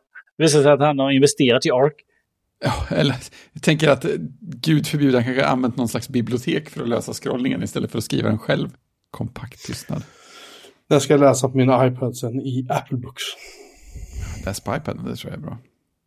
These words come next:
Speaker 2: Det borde vara.
Speaker 3: Ja, jag tror faktiskt det.
Speaker 2: På tal om, eh, extra material så snubblade jag över en artikel häromdagen om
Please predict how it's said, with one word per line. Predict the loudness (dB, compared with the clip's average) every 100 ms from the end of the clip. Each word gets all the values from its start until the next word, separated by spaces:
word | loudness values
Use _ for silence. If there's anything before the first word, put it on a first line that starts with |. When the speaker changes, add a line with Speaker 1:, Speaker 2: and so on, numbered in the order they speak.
| _
Speaker 2:
Det | _ -14
borde | -10 -10
vara. | -8 -6
Speaker 3:
Ja, |
jag | -6
tror | -6 -8
faktiskt | -8 -12 -14
det. | -18 -18 _
Speaker 2:
På | -14
tal | -6 -4 -2
om, | -4
eh, | -6 -6 -10 -10
extra | -10 -10 -6 -4
material | -4 -4 -4 -4 -8 _ _
så | -12 -10 -10 -14 _ _ _ _ _ _
snubblade | _ -8 -6 -4
jag | -4
över | -4
en |
artikel | -6 -8 -10
häromdagen | -10 -8 -8 -8
om | -8 -10